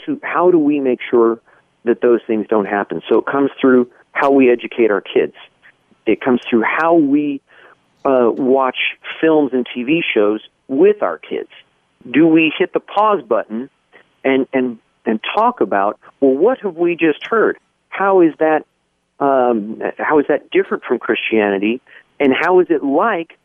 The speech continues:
the mainstream view? I, I also think parents need to educate themselves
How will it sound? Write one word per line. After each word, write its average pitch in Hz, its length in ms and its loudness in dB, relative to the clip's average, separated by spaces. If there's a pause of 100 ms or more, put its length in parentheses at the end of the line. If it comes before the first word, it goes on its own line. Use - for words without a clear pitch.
(280)
the 143 120 -2
mainstream 156 760 -2
view? 87 320 -2
I, 123 200 0
I 131 180 0
also 156 260 0
think 139 260 -2 (140)
parents 165 400 0
need 143 320 -8
to 131 240 4 (420)
educate 175 500 -2
themselves 104 520 -2